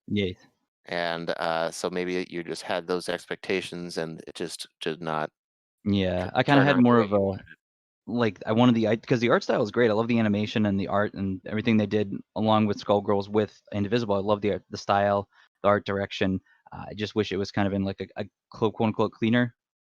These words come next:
Speaker 1: package, I guess. And I know Kenny was telling me they have D L C out for it. I'm sure they've probably updated it a lot since I last played through it, which was on launch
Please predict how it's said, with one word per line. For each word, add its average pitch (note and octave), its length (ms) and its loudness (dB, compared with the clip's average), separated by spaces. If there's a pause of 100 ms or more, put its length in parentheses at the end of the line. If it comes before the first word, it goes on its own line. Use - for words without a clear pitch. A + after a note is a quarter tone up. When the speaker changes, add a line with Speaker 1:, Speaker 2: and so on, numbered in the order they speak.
Speaker 1:
package, C3 380 0
I C#3 80 2
guess. C#3 300 0
And A2 160 0
I A2+ 40 6
know A2 100 4
Kenny A2 180 0
was G#2+ 140 -2
telling G#2+ 180 0
me G#2+ 60 2
they G2+ 140 0
have G2+ 200 -2
D G#2 100 -4
L G2+ 80 -2
C G#2+ 200 -2
out G2+ 180 2
for G2+ 220 0
it. F#2+ 120 -2 (360)
I'm G2+ 80 -4
sure A#2+ 140 2
they've G2+ 120 -4
probably G2+ 240 0
updated G2+ 360 -2
it G2+ 60 -2
a G2+ 40 0
lot G2+ 220 -6
since G#2 220 -4
I G2+ 80 -2
last G2+ 280 -6
played G#2 220 -6
through G#2 200 0
it, - 60 -4
which G2 160 -10
was G2+ 100 -8
on G2+ 140 -2
launch G2+ 400 -4